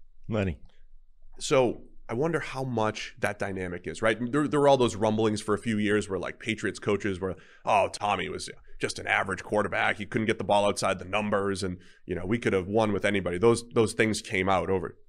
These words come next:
Speaker 2: the last couple of years. Does Bel-, does Belichick believe that? Does he think, "All right, we're just gonna crowd the middle of the field. That's where Tom likes to throw"? 'Cause that's not really what he's done, with the Bucs, right? Does he attack Brady's weaknesses, or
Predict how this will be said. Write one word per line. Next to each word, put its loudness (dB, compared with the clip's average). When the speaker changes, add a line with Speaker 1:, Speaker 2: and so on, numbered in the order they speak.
Speaker 2:
the -2
last -2
couple -6
of -6
years. -6
Does 2
Bel-, 6
does 0
Belichick 2
believe -6
that? -12
Does -6
he -6
think, 0
"All 6
right, 2
we're 2
just -2
gonna 0
crowd 4
the -2
middle 4
of 2
the -2
field. 4
That's 2
where 2
Tom 0
likes 0
to -8
throw"? 2
'Cause -4
that's 4
not 4
really 6
what 6
he's 0
done, 2
with 4
the -6
Bucs, -6
right? 6
Does 0
he 4
attack 2
Brady's 2
weaknesses, -2
or 6